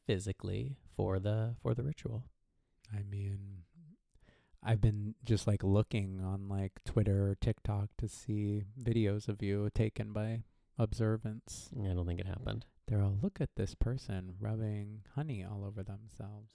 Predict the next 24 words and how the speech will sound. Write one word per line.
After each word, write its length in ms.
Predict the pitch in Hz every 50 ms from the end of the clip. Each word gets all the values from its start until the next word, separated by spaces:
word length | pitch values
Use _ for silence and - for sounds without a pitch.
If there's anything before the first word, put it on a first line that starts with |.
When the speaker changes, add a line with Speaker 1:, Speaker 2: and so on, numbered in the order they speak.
| - -
Speaker 1:
And 100 | - 104
then 260 | 107 104 101 101 101 - -
entering 420 | 113 117 127 - - 131 127 123
into 200 | 123 127 - 123
the 160 | 120 120 -
Speaker 2:
<laughs> 80 | - 123
Speaker 1:
ocean 300 | 135 139 - - 104 101
Speaker 2:
Into 120 | 104 104
Speaker 1:
nude 600 | 113 123 135 143 135 117 104 101 95 127 131 113 104
Speaker 2:
the 120 | 120 139
Speaker 1:
at 80 | 147 - 120 -
Speaker 2:
ocean 40 |
Speaker 1:
sunset, 600 | - - - 135 139 143 - - 107 95 92 90 87 92
Speaker 2:
nude. 40 | 104 107
Speaker 1:
laughing 560 | 110 110 113 123 123 120 131 131 127 131 123
and 160 | 98 90 90
dancing 580 | 104 110 113 120 120 - - 123 120 123 120 95
and 160 | 85 87 -
crying. 680 | - - 113 107 110 113 117 120 123 127 127 127 110 - _ _ _ _ - - _ - - - - - _
It 100 | - 147
was 140 | 165 202 185
so 220 | - - 104 101 95
wild. 460 | 90 85 80 82 82 85 92 98 - - -
Y'all, 440 | 117 120 113 113 113 120 - -